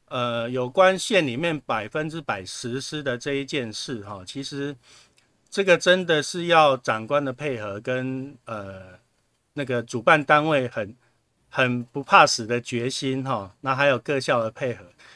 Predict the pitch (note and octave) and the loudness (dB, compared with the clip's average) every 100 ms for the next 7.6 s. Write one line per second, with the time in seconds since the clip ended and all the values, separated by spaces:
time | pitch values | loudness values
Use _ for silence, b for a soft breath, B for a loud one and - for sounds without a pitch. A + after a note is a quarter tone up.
0 | b b b G#3 G3+ G3+ G#3 E3+ C#3 A3+ | b b b 6 6 8 6 4 4 6
1 | C#4 C3+ B2 C3 C3 F3+ D#3+ C#3+ C#3 - | 6 6 2 0 2 4 6 4 0 -6
2 | - C#3 D#3 F#3+ C#3 C#3 E3+ E3+ D3 - | -6 -4 -2 0 0 -2 -4 -6 -4 -6
3 | G2+ F#2 G#2 _ _ _ _ - A3 - | -6 -10 -14 _ _ _ _ -2 -2 -2
4 | _ _ _ _ _ _ _ C#3 C3 C#3 | _ _ _ _ _ _ _ 0 2 2
5 | C#3+ C#3+ D3 - - A#2+ A2 G#2+ - D#3+ | 2 0 -4 -10 -8 -8 -8 -12 -14 -8
6 | D#3 E3 - G#3 E3 - C#3 D3+ B2+ A#2+ | -4 -4 2 8 8 8 0 0 -2 -2
7 | C#3+ C3+ G#2 F2+ G#2 | -6 -6 -8 -10 -14